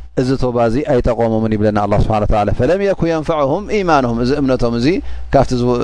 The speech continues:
ሽርክ ናብ ኢማ-፣ ኢማን ም-፣ ምስጋሮም ኣብዚ ሰዓት እዚ፣ ኣብዚ እዋን እዚ ኣይጠቐመን። ምኽንያቱ እታ ሞት ምስ ረኣየዋ እዮም ዝብሉ ዘለዉ። ስለዚ ወዲ ሰብ ብዓይኑ ሞት ምስ ረኣየ ሽዑኡ ኣነ ቶባ ኢለ ክብል እንተ ደኣ ኮይኑ ቶባ ናቱ፣ እ፣ ቅቡል ኣይኮነን። እ፣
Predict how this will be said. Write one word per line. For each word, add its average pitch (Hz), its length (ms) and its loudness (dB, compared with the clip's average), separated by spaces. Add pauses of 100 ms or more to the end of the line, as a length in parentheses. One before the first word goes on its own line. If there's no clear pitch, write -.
(100)
ሽርክ 120 320 0
ናብ 117 220 2
ኢማ-፣ 117 380 0
ኢማን 120 380 2
ም-፣ 117 220 0
ምስጋሮም 131 540 0 (480)
ኣብዚ 127 240 2
ሰዓት 113 340 0
እዚ፣ 117 220 -2
ኣብዚ 127 200 0
እዋን 110 300 2
እዚ 107 120 0 (120)
ኣይጠቐመን። 110 460 0
ምኽንያቱ 113 320 0
እታ 165 200 -2
ሞት 135 200 -2
ምስ 127 140 -4
ረኣየዋ 117 300 2
እዮም 113 180 0
ዝብሉ 104 140 -2
ዘለዉ። 101 240 0
ስለዚ 139 260 2 (360)
ወዲ 131 220 2
ሰብ 139 240 2 (180)
ብዓይኑ 135 400 0
ሞት 127 200 0
ምስ 113 140 -2
ረኣየ 123 260 2
ሽዑኡ 120 320 0 (560)
ኣነ 120 180 2 (120)
ቶባ 123 240 -2
ኢለ 113 160 2
ክብል 104 220 -2
እንተ 101 140 -2
ደኣ 107 180 0
ኮይኑ 131 240 -2 (100)
ቶባ 113 300 -2
ናቱ፣ 101 220 -2 (260)
እ፣ 104 160 0 (120)
ቅቡል 110 320 -2
ኣይኮነን። 139 380 -2
እ፣ - 540 -10